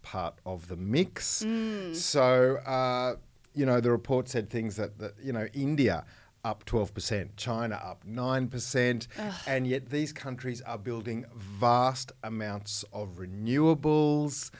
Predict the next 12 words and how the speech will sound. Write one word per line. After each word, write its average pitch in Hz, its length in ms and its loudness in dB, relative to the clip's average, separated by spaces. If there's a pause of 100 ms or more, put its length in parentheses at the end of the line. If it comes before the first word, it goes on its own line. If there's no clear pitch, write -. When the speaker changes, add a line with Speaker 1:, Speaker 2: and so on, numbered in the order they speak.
(320)
Speaker 1:
It's - 200 -18
the 107 80 -18
sort 170 260 -14
of 175 120 -10
actual 101 340 -10
report 101 400 -6
that 95 120 -8
made 101 180 -2
me 101 120 -2
think 104 320 -6
the, 95 260 -4
um, 92 260 -6